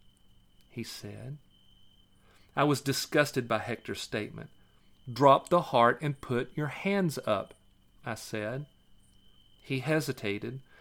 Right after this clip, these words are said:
then looked over his shoulder at Ivan and the boys. Finally, he frowned and dropped the heart and put his hands in the air. I holstered my gun and walked toward him,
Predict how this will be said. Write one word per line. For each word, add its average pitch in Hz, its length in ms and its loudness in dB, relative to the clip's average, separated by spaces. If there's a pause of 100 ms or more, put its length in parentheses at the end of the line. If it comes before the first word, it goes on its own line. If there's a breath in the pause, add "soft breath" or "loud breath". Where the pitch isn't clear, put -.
(200 loud breath)
then 143 180 4
looked 156 180 2
over 151 240 4
his 139 100 2
shoulder 143 420 0
at 117 120 -4
Ivan 123 340 0
and 110 120 -2
the 104 60 -4
boys. 101 560 -8 (680 soft breath)
Finally, 120 800 0 (300)
he 127 140 -4
frowned 117 640 0
and 110 120 -6
dropped 113 260 2
the 117 80 -8
heart 123 400 -2
and 107 100 -10
put 113 120 -10
his 107 140 -10
hands 113 340 -6
in 104 100 -10
the 101 140 -8
air. 110 380 -10 (1000 soft breath)
I 131 80 2
holstered 156 460 2
my 139 140 2
gun 131 340 0
and 120 160 -4
walked 120 260 -6
toward 131 300 0
him, 101 320 -10